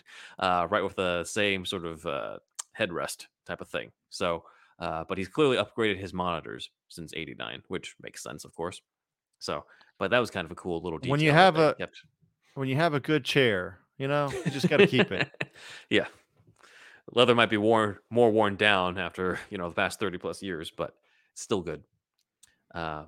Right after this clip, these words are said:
Speaker 1: but yeah, another major thing he's upgraded was the thing that we talked about in the main episode this week, which was the Batwing.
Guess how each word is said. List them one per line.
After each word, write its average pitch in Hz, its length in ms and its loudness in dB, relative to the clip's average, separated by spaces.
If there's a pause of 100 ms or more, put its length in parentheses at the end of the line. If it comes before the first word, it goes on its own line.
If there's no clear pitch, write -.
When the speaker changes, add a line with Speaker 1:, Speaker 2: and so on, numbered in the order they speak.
(140)
Speaker 1:
but 87 140 -4
yeah, 73 100 -8
another 139 240 0
major 147 260 2
thing 117 200 -4
he's 95 100 -10
upgraded 104 500 -4
was 95 540 -2
the 92 400 -6
thing 135 360 0
that 104 140 -2
we 98 200 -6
talked 95 260 -2
about 90 300 -2
in 87 80 -12
the 82 60 -10
main 110 260 -2
episode 90 420 -4
this 82 220 -10
week, 85 180 -8
which 87 160 -10
was 82 120 -8
the - 100 -6
Batwing. 58 420 -2